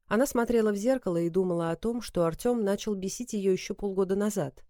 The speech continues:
когда заявил ей, что не готов к такому ответственному шагу, как брак. Это была обычная отмазка мужчин,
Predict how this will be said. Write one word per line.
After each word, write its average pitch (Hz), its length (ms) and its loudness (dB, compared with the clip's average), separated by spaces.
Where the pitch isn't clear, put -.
когда 214 280 4
заявил 262 380 2
ей, 226 200 2
что - 180 -4
не 220 100 2
готов 220 380 2
к - 60 -14
такому 160 360 -2
ответственному 156 720 -4
шагу, 233 320 0
как 196 240 -2
брак. 165 440 -4
Это 240 140 -2
была 226 260 8
обычная 196 480 2
отмазка 190 420 -2
мужчин, 214 520 -4